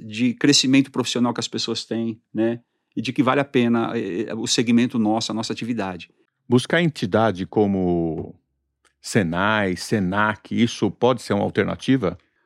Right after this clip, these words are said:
Speaker 1: Já é, né? As entidades de, as nossas entidades, hoje nós somos, é, quatorze entidades em onze estados, algumas têm convênio com o senai na formação de mão de obra,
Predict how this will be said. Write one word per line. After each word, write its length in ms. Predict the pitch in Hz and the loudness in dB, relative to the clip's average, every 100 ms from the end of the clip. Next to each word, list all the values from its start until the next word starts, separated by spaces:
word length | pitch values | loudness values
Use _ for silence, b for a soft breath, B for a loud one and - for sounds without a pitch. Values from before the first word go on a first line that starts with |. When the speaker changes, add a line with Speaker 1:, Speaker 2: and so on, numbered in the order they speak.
| _ | _
Speaker 1:
Já 240 | 117 175 196 | -2 0 4
é, 180 | 147 117 | 4 4
né? 300 | 113 123 127 | 0 -2 -4
As 140 | 113 | -2
entidades 480 | 135 123 131 135 117 | -2 -2 -4 -4 -4
de, 200 | 123 110 | -4 -4
as 60 | 110 | -4
nossas 240 | 120 123 | -6 -4
entidades, 420 | 127 113 120 123 | -4 -2 -2 -2
hoje 120 | 127 | -2
nós 120 | 131 - | -2 0
somos, 460 | 123 120 104 98 - | 2 2 0 -4 -8
é, 480 | 107 101 101 90 95 | -6 -6 -6 -8 -4
quatorze 400 | 120 - 147 143 | -4 2 4 4
entidades 460 | 139 113 123 123 117 | 2 0 -2 0 0
em 80 | |
onze 240 | 113 113 117 | 0 -2 -2
estados, 640 | - 117 113 139 135 107 | -4 -2 -2 0 -2 -4
algumas 400 | 113 110 123 117 | -4 0 -2 -2
têm 300 | - 127 117 | -2 0 0
convênio 580 | 104 123 107 110 120 104 | 0 -2 0 0 0 0
com 120 | 110 | -2
o 20 | |
senai 500 | 113 120 110 104 120 | -6 -4 -4 -4 -4
na 80 | 127 | -4
formação 460 | 113 110 107 - 107 | -4 -4 -4 -4 -4
de 80 | 98 | -2
mão 160 | 104 | -2
de 100 | 104 | 0
obra, 500 | 98 98 110 127 156 | 0 2 0 0 -4